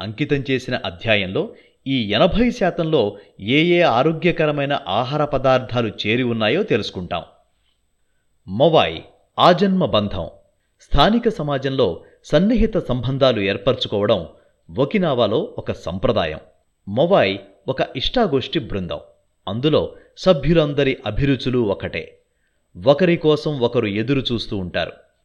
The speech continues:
చాలామందికి సమాజానికి సేవ చేయటమే ఒక ఇకిగాయ్ అవుతుంది. మొవాయ్ కష్ట సమయంలో పుట్టుకొచ్చింది. పంటలు నీరసంగా ఉన్నప్పుడు రైతులు కలుసుకొని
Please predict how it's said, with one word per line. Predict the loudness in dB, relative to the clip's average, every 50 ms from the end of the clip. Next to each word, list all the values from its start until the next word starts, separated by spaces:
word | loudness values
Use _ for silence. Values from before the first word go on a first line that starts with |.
| _ 0 2
చాలామందికి | 4 4 4 4 2 0 0 0 -2 -2 -2 -2 -2 -2 -2 -6 -10 -14 _ _
సమాజానికి | _ -8 -6 -2 0 2 2 2 2 2 0 0 -2 -6
సేవ | -8 -6 -2 0 0 0 0 0 0 -2
చేయటమే | -2 0 0 0 0 0 0 -2 -6 -10 -8 -6
ఒక | -4 -2 -2 -4 -4 -6 -12
ఇకిగాయ్ | -10 -6 -2 2 4 6 6 6 4
అవుతుంది. | 0 -4 -8 -8 -8 -8 -8 -10 _ _ _ _ _ _ _ -10
మొవాయ్ | -4 -2 0 2 4 4 4 2 0 -2 -6 -12 -18 _ -8 -4
కష్ట | -2 -2 0 0 -2
సమయంలో | -2 -2 0 0 0 0 0 0 0 0 0 0
పుట్టుకొచ్చింది. | 0 -4 -6 -6 -4 -4 -4 -4 -4 -6 -8 -8 -8 -10 -12 -14 _ _ _ _ _ -2 0
పంటలు | 0 0 2 2 2 2 2
నీరసంగా | 0 2 2 2 0 0 -2 -4 -2 0 2
ఉన్నప్పుడు | 2 0 0 -2 -4 -2 -2 -2 -2 -2 -4 -6 -14 _ _ _ _ _ _ -4
రైతులు | 0 2 2 2 2 0 0 -2 -2
కలుసుకొని | -2 -2 -4 -4 -4 -6 -4 -4 -4 -4 -4 -8